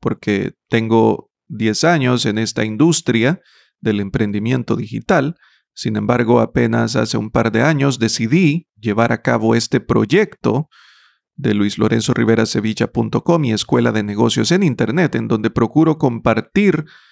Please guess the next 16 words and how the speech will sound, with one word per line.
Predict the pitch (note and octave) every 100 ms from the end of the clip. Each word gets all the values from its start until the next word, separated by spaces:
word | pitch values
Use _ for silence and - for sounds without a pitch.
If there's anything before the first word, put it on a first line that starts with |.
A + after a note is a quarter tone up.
| _ _ _
contigo | - A2 G#2 - G3 B2+
mi | A#2 D#3+
experiencia, | D3+ - B2 A2+ B2 A#2+ C3
mi | A#2+ D3+
conocimiento | E3+ C3 A2+ - A2 C3+ A#2 A2 B2+ - _ _ _ _
y | - C3+
desarrollar | B2+ A#2+ C#3 - A#2 A2 B2+ E3+
así | C3 A2+ - C3+ C3 -
más | A#2+ A2 B2 B2+ A#2+
emprendedores, | G#2+ - G2+ G2 G2+ - - -
especialmente | A2 - A2+ C#3 B2+ C3+ B2+
emprendedores | A#2 A2+ A2 G#2+ G#2+ C3 A#2+ G#2+
digitales, | G#2+ - A2 - C#3+ G#2+ - _ - - _ _
llevando | - A#2 A2+ A#2+ A#2+ A#2+ A#2+ A2+
este | B2 D3 -
conocimiento | B2+ A2+ G#2+ A#2 B2+ F3 D#3 E3 E3+ E3+